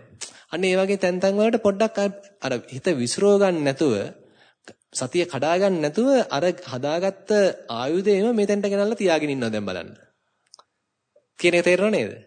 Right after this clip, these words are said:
අර හදාගත්ත ශක්තියම ගෙනියන්න ඕනේ. අපි විසිරව ගත්තොත් තාම පුරුදු වෙලා මදි. හදාගත්ත දැන් මේ, මේ ආයුධේ ඒ මුවහතෙන්ම ගෙනහිලා අතන ගිහිලා නිරීක්ෂණය කරනවා. ඔන්න එතන අපි යමක් නිරීක්ෂණය කරා, ඒක අවසන් වුණා. ඔන්න අපි හිතුව වෙන තැනක්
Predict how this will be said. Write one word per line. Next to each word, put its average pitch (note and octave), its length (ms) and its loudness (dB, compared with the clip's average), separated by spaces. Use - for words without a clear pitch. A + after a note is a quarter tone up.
අර B2+ 180 -8
හදාගත්ත E3 460 0
ශක්තියම A3+ 420 -2
ගෙනියන්න G3 320 2
ඕනේ. A#2 240 -4
අපි A2+ 120 -8
විසිරව E3+ 320 0
ගත්තොත් G#3 340 0
තාම F3 200 2
පුරුදු F#3 280 4
වෙලා C#3+ 220 2
මදි. G2+ 260 -8
හදාගත්ත E3 420 2
දැන් E3 200 2
මේ, A2+ 340 0
මේ G#2+ 300 -8
ආයුධේ D3+ 500 2
ඒ E3 180 -2
මුවහතෙන්ම D#3+ 680 -2
ගෙනහිලා F3 460 -2
අතන G#3 240 2
ගිහිලා F#3+ 300 0
නිරීක්ෂණය D3 420 0
කරනවා. G2 340 -8
ඔන්න F#3 140 2
එතන F#3 220 0
අපි F#3+ 240 2
යමක් D#3+ 320 -2
නිරීක්ෂණය D3 520 -4
කරා, D#3+ 240 -2
ඒක E3+ 140 0
අවසන් C#3 360 0
වුණා. D3+ 340 -2
ඔන්න G#3 100 2
අපි G3+ 140 4
හිතුව A3+ 180 2
වෙන F3+ 160 2
තැනක් D#3 280 -2